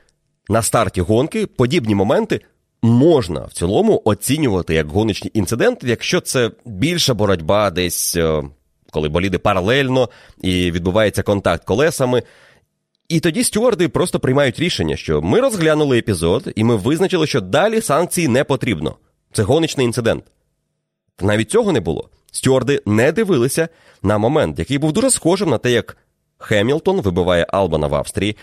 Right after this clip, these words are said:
на те, як Албан вибивав Магнусена на Сільверстоуні. Кожного разу пілот, який робив це, отримував штраф плюс п'ять секунд. Леклеру нічого. І тут виникає певна теорія змови.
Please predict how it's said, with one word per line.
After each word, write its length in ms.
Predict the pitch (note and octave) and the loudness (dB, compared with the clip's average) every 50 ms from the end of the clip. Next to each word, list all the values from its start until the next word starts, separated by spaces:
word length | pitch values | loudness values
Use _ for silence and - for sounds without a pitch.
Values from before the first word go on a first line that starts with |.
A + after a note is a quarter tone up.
| - - | -8 -4
на 80 | - C3 | -4 -2
те, 100 | - G3 | 0 0
як 160 | G3+ - - - | 0 0 -2 0
Албан 360 | D#3 E3+ F#3+ A3 F#3+ F#3+ C3+ | 0 2 2 2 2 2 0
вибивав 440 | G2+ A2 A2 A2+ G#2 C3 D#3 A#2+ A2+ - | 0 0 0 0 2 2 0 0 -2 -4
Магнусена 760 | G#2 G#2+ A#2+ D3+ E3+ E3+ C3+ A#2+ F#2+ - F#2 E2 D#2 C#2+ - - - _ _ _ _ | -2 0 2 2 2 2 0 -2 -4 -2 -2 -2 -2 -2 -2 -6 -12 _ _ _ _
на 280 | - G#2 A#2 C3+ D3+ D3 | -2 0 2 2 2 0
Сільверстоуні. 840 | - B2+ G#2 F#2+ F2+ E2+ - - - F#2 D#2 C#2+ C#2+ E2 A2 - - _ _ _ _ _ | 0 -2 -2 0 0 -2 -2 -2 0 0 0 0 0 -2 -4 -6 -8 _ _ _ _ _
Кожного 360 | - F#2+ F#2+ F#2+ C#3 E3 G3+ G3+ | -2 0 0 2 2 2 2 2
разу 260 | F3 C#3+ A#2+ D#3 F3 | 2 0 0 -2 -2
пілот, 340 | - - G2+ A2 C3 B2+ - | -2 0 0 2 0 0 -2
який 220 | G#2+ - A2 G2+ | -2 -2 0 0
робив 400 | F#2+ G2 E2 D2+ C#3+ F#3 - - | 0 0 0 0 0 -2 -2 -2
це, 260 | - - F#2 D#2 - - _ _ - | -2 0 0 0 0 -2 _ _ -8
отримував 520 | - E2+ - A2 A#2+ A#2+ A2 G2 F2+ E2+ | -4 -2 0 0 0 2 2 2 2 0
штраф 380 | - - - F#2 G2 B2 - - _ _ _ _ _ | -2 -2 -2 0 0 0 -2 -6 _ _ _ _ _
плюс 280 | - G2 G2 F#2+ - - | -6 -2 -2 -2 -2 -4
п'ять 280 | - D#2+ E2+ D2+ - - | -4 -2 -2 -2 -2 -4
секунд. 460 | - E2+ - - F#2 D2+ - - - _ _ _ _ _ _ - | -6 -6 -4 -2 -2 -2 -4 -6 -12 _ _ _ _ _ _ -8
Леклеру 360 | E2+ - - F3 A#3 G#3 D3+ | -6 -2 0 0 0 0 0
нічого. 460 | C3+ C#3+ - - A#2 E2+ C#2+ - - _ _ _ _ _ _ _ _ _ _ - | -2 -2 0 0 0 0 -2 -4 -10 _ _ _ _ _ _ _ _ _ _ -10
І 80 | - | -4
тут 180 | - F4+ - - | -2 -2 0 0
виникає 360 | B3 D#3+ D#3+ - - C#4+ F#3 | 0 0 0 0 0 0 0
певна 260 | - E3 F3+ F3 C#3+ | 0 0 0 0 0
теорія 520 | - - - - B2+ C3 F3 G#3 G3+ D#3+ G#2+ | -2 -2 -2 0 0 2 2 2 2 0 0
змови. 540 | F2+ G2+ G2+ G#2+ D#3+ G#3+ F#3+ G2+ D#2+ C2 | 0 0 2 4 4 4 4 2 0 -4